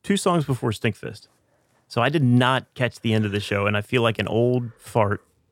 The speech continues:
and a fogey for doing so. But it turns out, from hearing from Nick,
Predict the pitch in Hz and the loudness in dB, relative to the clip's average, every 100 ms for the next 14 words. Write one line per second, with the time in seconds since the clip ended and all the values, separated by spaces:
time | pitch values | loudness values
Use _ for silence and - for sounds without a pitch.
0 | _ 113 107 - 117 107 98 104 120 110 | _ -6 -4 0 0 0 -4 -2 0 0
1 | 101 104 98 - _ _ - 120 113 160 | 0 -4 -4 -10 _ _ 0 0 2 0
2 | 165 147 135 - - 113 143 139 123 123 | 2 4 2 0 0 2 4 4 2 2
3 | 113 127 101 - | 4 4 2 -2